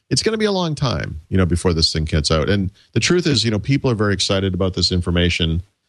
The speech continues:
Th-, there's no, there's no weird bad news here, right? It's not like anyone's gonna see one of these things and be like, "Oh, Windows eight is a piece of crap. You know, they're really screwing this thing up." I mean,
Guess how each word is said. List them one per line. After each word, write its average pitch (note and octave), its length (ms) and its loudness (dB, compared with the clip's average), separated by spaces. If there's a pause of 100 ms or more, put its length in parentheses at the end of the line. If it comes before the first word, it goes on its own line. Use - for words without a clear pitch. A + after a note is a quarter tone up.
(120)
Th-, - 140 -2
there's A#2+ 260 2
no, E3+ 460 0 (580)
there's C#3+ 140 2
no G3+ 100 2
weird B2 360 0
bad G#2 300 -2
news D2+ 260 -2
here, D2+ 180 -2
right? D#2+ 160 0
It's F#2+ 140 0
not C#3 80 2
like C3 180 0
anyone's G#2+ 340 0
gonna F#2 140 0
see F#2 180 2
one F#2 120 2
of F2+ 60 2
these F2+ 180 2
things E2 160 0
and D#2 80 -4
be D#2+ 60 0
like, D2+ 140 0
"Oh, F2 220 0
Windows D2+ 280 -2
eight D#2 100 2
is C2+ 160 -2
a C2+ 40 -8
piece C#2+ 220 -2
of B1 80 -6
crap. C#2 400 -2
You C#2+ 60 -4
know, C2 100 0
they're D2 80 2
really C#2+ 160 2
screwing C#2 300 0
this C2 160 2
thing D2+ 100 0
up." C#2+ 160 0
I F2+ 60 4
mean, F2 160 4